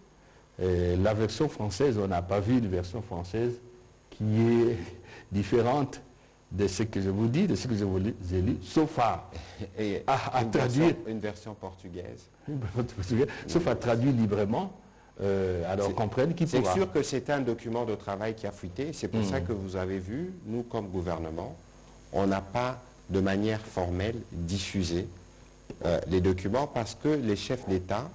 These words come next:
Speaker 2: ont préféré que l'on considère ce qu'ils ont dit. Alors, il y a eu les propos du président Kagame, le propos du président Tshisekedi et les propos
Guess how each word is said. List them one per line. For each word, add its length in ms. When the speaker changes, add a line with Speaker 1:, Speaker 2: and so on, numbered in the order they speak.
Speaker 2:
ont 140
préféré 720
que 60
l'on 220
considère 800
ce 220
qu'ils 360
ont 120
dit. 380
Alors, 300
il 80
y 40
a 100
eu 280
les 120
propos 320
du 100
président 460
Kagame, 500
le 120
propos 340
du 140
président 560
Tshisekedi 640
et 80
les 140
propos 540